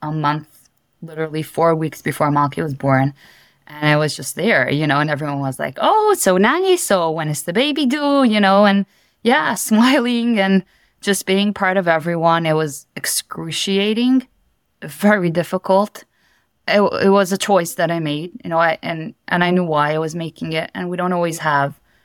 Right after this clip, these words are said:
pretty choices to make. It was like going around expecting a baby and everyone knowing the diagnosis, which I, n-, not for me <laughs> to do that. I, I just, that was not something I could do.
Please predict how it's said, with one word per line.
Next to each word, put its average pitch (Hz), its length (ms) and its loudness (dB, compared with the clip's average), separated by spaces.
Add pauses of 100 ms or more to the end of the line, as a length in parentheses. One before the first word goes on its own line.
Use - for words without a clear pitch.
(180)
pretty 151 340 -2
choices 151 500 -4
to - 100 -8
make. - 300 -4
It 156 60 -4
was 147 180 -2
like 139 160 0 (500)
going 185 320 2
around 180 380 2
expecting 175 500 -4
a 175 40 -8
baby 170 260 -6
and 160 100 -2
everyone 156 360 0
knowing 190 300 0
the 151 100 -2
diagnosis, 139 640 -2
which - 160 -10
I, 139 240 -6 (600)
n-, - 140 -8 (180)
not 170 300 -2
for 165 160 -4
me 180 240 4
<laughs> - 120 -8
to 214 100 2
do 175 220 0
that. 143 420 0
I, 135 180 -4
I 185 80 0
just, 160 260 -8 (380)
that 165 140 0
was 160 120 -2
not 147 240 0
something 156 280 -8
I 147 100 -4
could 139 180 -12
do. - 280 -12